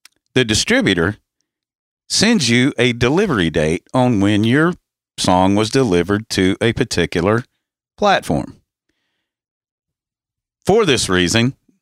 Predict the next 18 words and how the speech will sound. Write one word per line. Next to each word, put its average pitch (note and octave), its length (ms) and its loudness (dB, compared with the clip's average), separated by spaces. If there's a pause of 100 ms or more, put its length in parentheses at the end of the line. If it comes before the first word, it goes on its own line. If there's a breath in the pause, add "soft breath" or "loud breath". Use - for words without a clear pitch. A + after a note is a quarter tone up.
<laughs> - 1080 -10
they C#3+ 140 2
tell F3 260 0
you F3 180 2
to D3+ 120 4
send D3+ 400 0
the F3+ 60 0
song G2+ 560 2 (380)
six - 460 -2
to, D3+ 200 -2 (580)
four B3+ 320 0
to G#3 80 2
six F3 400 -2
weeks C#3 300 0
in A#2 140 2
advance. F#2 540 -2 (840)
So, D#3 520 0 (960)
basically, D3+ 680 0